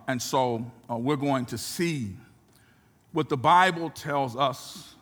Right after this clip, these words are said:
particularly as women, um, how to overcome sorrow and moments of grief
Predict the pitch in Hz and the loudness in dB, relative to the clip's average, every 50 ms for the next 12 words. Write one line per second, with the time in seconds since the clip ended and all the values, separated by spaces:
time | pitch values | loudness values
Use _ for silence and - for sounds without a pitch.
0 | _ _ _ - - _ _ - - - - - 117 - - - 180 - - 160 | _ _ _ -20 -20 _ _ -20 -20 -16 -14 -14 -12 -6 -4 -4 -4 -2 -2 -2
1 | 147 147 - 127 135 127 - 127 127 147 147 135 127 120 113 95 - - - _ | -2 0 0 0 0 0 -2 -4 -2 -2 0 0 0 -2 -4 -6 -10 -18 -20 _
2 | - - - - - _ _ - 131 123 120 120 - - - - - - - _ | -20 -20 -20 -20 -20 _ _ -4 -4 -4 -4 -4 -8 -12 -16 -20 -20 -20 -20 _
3 | _ _ - - - - 180 180 156 156 - 160 - 160 156 151 143 147 139 - | _ _ -18 -10 0 2 2 2 2 0 -4 -8 -2 0 0 2 2 0 -4 -4
4 | - - 165 165 156 143 139 131 127 123 - - - - - - - - - - | -2 2 4 4 4 4 2 0 -2 -4 -8 -12 -18 -20 -20 -20 -16 -14 -14 -14
5 | - - - - - - - 175 160 151 139 131 123 127 123 113 113 127 123 117 | -12 -12 -10 -8 -4 0 4 4 6 6 4 2 -2 -4 -4 -4 -4 -4 -2 0
6 | 120 131 131 139 131 127 120 113 - - 110 110 120 120 131 135 127 110 - - | 0 2 2 0 0 0 -2 -4 -6 -8 -8 -8 -6 -6 -6 -6 -8 -8 -8 -8
7 | - - - | -10 -10 -12